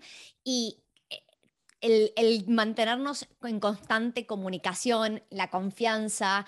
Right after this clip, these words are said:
y, y seguir trabajando y aprendiendo de cómo manejamos un cierto tema para que la siguiente vez que pasara algo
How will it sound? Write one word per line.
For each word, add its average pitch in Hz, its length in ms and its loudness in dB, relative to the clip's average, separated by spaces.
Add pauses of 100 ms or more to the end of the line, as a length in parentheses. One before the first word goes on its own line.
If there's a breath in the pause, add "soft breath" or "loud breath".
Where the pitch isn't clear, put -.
(260 loud breath)
y, 233 220 -4
y 208 100 -8
seguir 240 380 0
trabajando 233 460 2
y 208 80 0
aprendiendo 214 640 -2
de 196 180 -4
cómo 220 180 -8
manejamos 208 760 -6 (220)
un 208 140 -2
cierto 202 440 0
tema 202 480 0 (240)
para 185 320 -4
que 202 120 -4
la 196 140 2
siguiente 202 400 -2
vez 220 140 -2
que 220 100 -4
pasara 202 380 0
algo 180 360 0